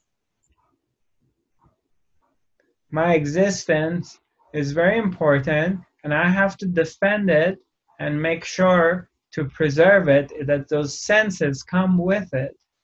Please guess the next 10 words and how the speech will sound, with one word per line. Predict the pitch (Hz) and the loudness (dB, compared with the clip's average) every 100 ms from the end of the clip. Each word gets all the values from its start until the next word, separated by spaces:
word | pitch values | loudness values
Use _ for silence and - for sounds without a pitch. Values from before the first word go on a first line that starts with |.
| _ _ _ _ _ _ _ _ - | _ _ _ _ _ _ _ _ -6
But | 151 | 0
as | 156 151 139 143 | 2 2 0 -2
this | 185 226 - | 0 0 0
appears | 175 180 - 226 233 175 147 156 156 - _ _ _ _ _ 143 | -2 -2 -8 -2 2 6 4 4 -2 -14 _ _ _ _ _ -6
as | 143 | 0
a | 143 131 - - | 0 0 -4 0
thought, | 226 202 123 160 180 - _ _ _ _ _ _ _ _ _ _ _ _ _ _ _ - | 2 2 0 -2 -10 -20 _ _ _ _ _ _ _ _ _ _ _ _ _ _ _ -6
then | 143 170 | -2 2
it | 185 180 | 2 0
comes | - 185 180 180 180 175 | -2 0 2 2 2 -2